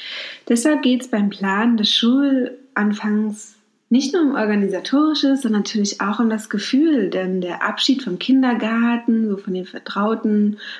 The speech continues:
Bezugspersonen und auch von einigen Freunden fällt natürlich vielen Kindern schwer. Ja, ich habe euch heute mal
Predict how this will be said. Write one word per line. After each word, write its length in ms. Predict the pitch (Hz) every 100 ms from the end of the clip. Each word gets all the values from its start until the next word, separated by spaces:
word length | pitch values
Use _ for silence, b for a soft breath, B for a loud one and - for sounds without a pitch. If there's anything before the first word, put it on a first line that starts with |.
| -
Bezugspersonen 1300 | 233 - 349 - - 277 233 233 247 254 254 254
und 360 | 233 208 214 208 B B -
auch 160 | 214 233
von 180 | 240
einigen 340 | - 233 240 233
Freunden 680 | - 240 269 208 190 220 233 B -
fällt 180 | 214 208
natürlich 500 | 196 214 190 185 -
vielen 340 | 202 196 180
Kindern 380 | - 185 175 175
schwer. 520 | - 175 170 - - - _ _ _ _ _ _ _ _ b b b b -
Ja, 140 | -
ich 120 | 240
habe 180 | 302 294
euch 220 | 302 285
heute 380 | 254 226 214 214
mal 840 | 202 190 185 185 185 175 175 180